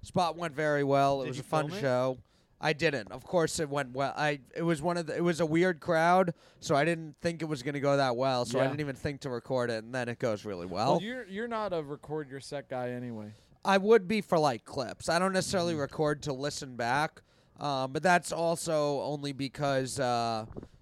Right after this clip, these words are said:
Speaker 1: like, I am very critical, and when I listen back, I'll sometimes be like, "It wasn't as bad as I thought," and I would rather think it's as bad as I thought.
Speaker 3: So
Speaker 1: That makes me better.
Speaker 3: you're supposed to, um,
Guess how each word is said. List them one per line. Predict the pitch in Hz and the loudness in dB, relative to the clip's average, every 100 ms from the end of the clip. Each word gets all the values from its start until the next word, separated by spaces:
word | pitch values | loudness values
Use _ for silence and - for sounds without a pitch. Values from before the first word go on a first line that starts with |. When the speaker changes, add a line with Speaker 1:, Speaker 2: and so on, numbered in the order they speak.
| _ - | _ -8
Speaker 1:
like, | 156 151 139 - - - - | 0 2 2 -2 -12 -12 0
I | 160 165 175 | 6 8 8
am | 180 165 151 | 6 2 2
very | 160 160 | 4 4
critical, | 143 185 185 185 220 226 180 | 0 2 2 4 6 6 6
and | 156 | 2
when | 151 | 2
I | 143 | 2
listen | 147 165 170 151 | 4 2 0 0
back, | 156 170 143 | 4 4 2
I'll | 135 | -2
sometimes | - 151 160 151 | -2 -2 -2 -2
be | 123 156 | -2 0
like, | 147 143 | 0 0
"It | 147 | 2
wasn't | 175 160 165 | 2 2 -4
as | 143 | 0
bad | 170 170 | 2 4
as | 147 | 2
I | 151 | -2
thought," | - 175 123 | 4 4 4
and | 95 139 | 0 0
I | |
would | 147 131 | 0 0
rather | 151 156 147 139 | -2 -2 -2 -4
think | 160 135 | -6 -8
it's | 123 | -8
as | 113 | -10
bad | 113 135 123 | -6 -4 -4
as | 113 | -8
I | 104 | -8
thought. | - 98 104 - | -8 -8 -8 -12
Speaker 3:
So | - - 185 175 | -14 -4 0 2
Speaker 1:
That | 170 | 2
makes | 165 156 - | 0 -4 -4
me | 147 | -8
better. | 113 101 92 127 | -8 -8 -6 -4
Speaker 3:
you're | 165 175 | -2 -2
supposed | - - 196 269 - - | -4 -6 -4 -2 -4 -10
to, | 165 151 139 131 123 - _ - - | -8 -8 -8 -10 -14 -18 _ -20 -12
um, | 131 127 123 120 117 117 | -10 -8 -8 -10 -14 -16